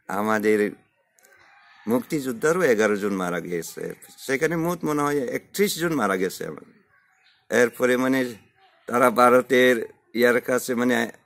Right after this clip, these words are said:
পাকিস্তানি সৈন্যরা আত্মসমর্পণ করেছিল ক্যাম্পে, সেই নটার দিকে,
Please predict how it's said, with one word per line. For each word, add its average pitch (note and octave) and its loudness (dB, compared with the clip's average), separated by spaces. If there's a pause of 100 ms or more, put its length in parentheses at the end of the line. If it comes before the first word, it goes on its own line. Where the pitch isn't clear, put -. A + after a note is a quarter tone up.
(300)
পাকিস্তানি B2 -2
সৈন্যরা A#2 0
আত্মসমর্পণ A2+ -2
করেছিল G#2+ -4
ক্যাম্পে, A2+ -4 (500)
সেই A2 0
নটার A2+ -2
দিকে, A#2+ -4